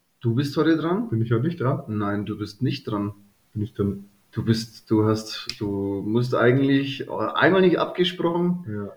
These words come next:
Speaker 2: Ja.
Speaker 1: Äh, ich bin heute eigentlich mit meiner Top drei dran. Du
Speaker 2: Ach
Speaker 1: hast
Speaker 2: so.
Speaker 1: doch ge-, du hast doch letzte Woche deine,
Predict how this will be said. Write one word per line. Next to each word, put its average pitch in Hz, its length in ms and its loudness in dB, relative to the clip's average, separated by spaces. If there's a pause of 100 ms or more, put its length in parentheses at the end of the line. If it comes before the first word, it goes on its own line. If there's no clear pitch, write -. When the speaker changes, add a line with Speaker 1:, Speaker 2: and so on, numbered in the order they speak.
(220)
Speaker 2:
Ja. 117 60 -4
Speaker 1:
Äh, 113 80 -4
ich 131 160 -4
bin 160 260 6
heute 151 260 6
eigentlich 139 180 4
mit 160 120 4
meiner 147 220 2
Top 156 180 -4
drei 175 200 0
dran. 113 260 2
Du 123 140 2
Speaker 2:
Ach 127 40 6
Speaker 1:
hast 139 180 0
Speaker 2:
so. 143 140 6
Speaker 1:
doch 127 80 0
ge-, 127 180 -2
du 139 120 4
hast 156 180 4
doch 156 140 6
letzte 160 400 6
Woche 160 340 8
deine, 143 720 6